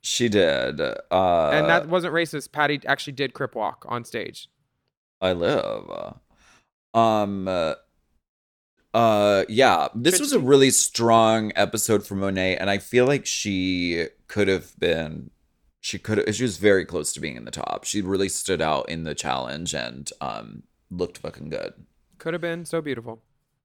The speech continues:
Speaker 1: Trinity, um, also Trend Alert knows, uh, nostril, um, nostril change manipulation.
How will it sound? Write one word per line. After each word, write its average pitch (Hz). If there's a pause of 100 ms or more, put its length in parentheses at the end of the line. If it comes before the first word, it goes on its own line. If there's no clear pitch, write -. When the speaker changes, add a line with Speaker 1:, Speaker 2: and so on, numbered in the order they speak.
(120)
Speaker 1:
Trinity, 165 (260)
um, 113 (380)
also 175
Trend 143
Alert 113
knows, 107
uh, 92
nostril, 95
um, 71 (440)
nostril 90
change -
manipulation. -